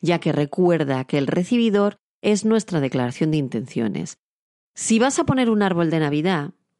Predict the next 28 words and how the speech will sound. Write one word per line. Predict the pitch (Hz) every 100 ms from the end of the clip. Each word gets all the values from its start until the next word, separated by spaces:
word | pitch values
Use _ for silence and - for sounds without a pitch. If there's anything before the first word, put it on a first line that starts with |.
| _ _ -
en | 170 160
la |
entrada | 160 175 247 247 214 226 _
pon | 190 202
un | 214 185
vaciabolsillos | 165 160 139 135 - 127 127
navideño | 143 131 120 110 135 190 -
o | 151
un | 147 139
Feliz | 151 151 143
Navidad | 135 156 220 220 -
o | 170
quizá | 147 143 151
una | 143 147 135
bola | 135 127
de | 120
nieve | 120 202 226 190 185
o | - 170
un | 160
poco | 151 - 131
de | 123
muérdago | 143 202 220 185 175 180 -
o | 180
una | 175 180
corona | 170 147 143 160
navideña | 143 120 127 139 131 123
sin | 127 117 107
más. | 117 113 175 - -